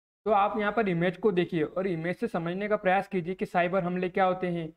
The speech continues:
तो आप यहाँ पर देखकर कुछ अंदाज़ा लगा रहे होंगे कि एक कोई महिला है, वो फ़ोन इस्तेमाल कर रही है और phone में से जो पैसे हैं वो निकलते जा रहे हैं उसकी अनुमति के बिना,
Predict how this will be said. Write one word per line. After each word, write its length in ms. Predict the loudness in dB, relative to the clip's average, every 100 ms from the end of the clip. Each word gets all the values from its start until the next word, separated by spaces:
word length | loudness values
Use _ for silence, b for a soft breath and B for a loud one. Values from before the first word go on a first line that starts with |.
| _ _ _ _ _
तो 60 | 0
आप 180 | 2 2
यहाँ 200 | 0 0
पर 100 | 0
देखकर 280 | -2 -2 -2
कुछ 240 | -2 -2
अंदाज़ा 320 | 0 2 4
लगा 220 | 4 4
रहे 120 | 2 0
होंगे 240 | -2 -6
कि 1040 | -8 _ _ _ _ _ _ _ _ -4
एक 160 | -4 -2
कोई 140 | -2 0
महिला 340 | 0 2 2
है, 120 | 2
वो 120 | 0
फ़ोन 240 | -2 -2 -4
इस्तेमाल 380 | -4 -2 0 0
कर 120 | 0
रही 60 |
है 60 | -2
और 120 | -2 -2
phone 180 | -2
में 180 | -2 -4
से 280 | -2 -4 -4 _ _
जो 60 | -6
पैसे 340 | -2 -4 0
हैं 80 | 0
वो 100 | 0
निकलते 360 | -2 -2 -2 2
जा 120 | 2
रहे 120 | 2
हैं 60 | 0
उसकी 120 | -2
अनुमति 460 | -2 -2 -4 -2
के 120 | 0 0
बिना, 280 | -2 -6